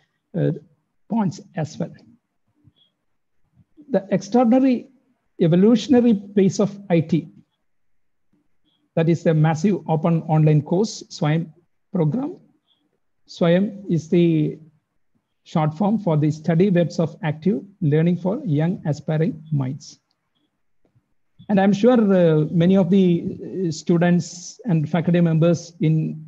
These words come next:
M E S College, Erumeli, uh, would be doing,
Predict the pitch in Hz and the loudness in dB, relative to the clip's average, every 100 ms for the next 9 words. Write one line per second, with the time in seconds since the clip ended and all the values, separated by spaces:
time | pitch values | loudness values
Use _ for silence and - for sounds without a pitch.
0 | - 151 156 160 160 - 147 151 139 - | -2 0 2 0 -4 -4 0 0 -2 -4
1 | 147 156 160 160 151 147 _ _ _ _ | 0 2 4 2 0 -2 _ _ _ _
2 | _ 190 147 139 139 135 139 254 _ _ | _ -2 0 0 0 -2 -4 -8 _ _
3 | _ _ _ _ _ _ _ _ _ _ | _ _ _ _ _ _ _ _ _ _
4 | _ _ _ - 214 196 240 165 190 180 | _ _ _ -4 2 4 6 6 4 2
5 | 147 | 0